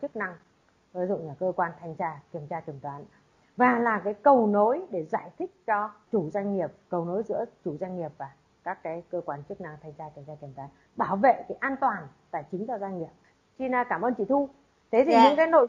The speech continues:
Speaker 1: dung mà tôi chia sẻ như vậy thì chị thấy là, à, thế nào ạ?
Speaker 2: Dạ,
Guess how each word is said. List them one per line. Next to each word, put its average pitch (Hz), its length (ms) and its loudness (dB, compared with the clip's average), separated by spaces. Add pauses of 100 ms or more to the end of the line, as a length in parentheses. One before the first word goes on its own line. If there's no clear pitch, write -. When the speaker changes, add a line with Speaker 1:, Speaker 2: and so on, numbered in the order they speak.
Speaker 1:
dung 277 140 0
mà 226 100 4
tôi 240 160 2
chia 269 140 2
sẻ 269 200 -2
như 190 140 -2
vậy 247 200 2
thì 208 60 0 (100)
chị 208 120 -6
thấy 220 180 2
là, 240 260 -2 (360)
à, 196 200 -2
thế 233 100 2
nào 269 200 6
ạ? - 220 4 (240)
Speaker 2:
Dạ, 220 340 2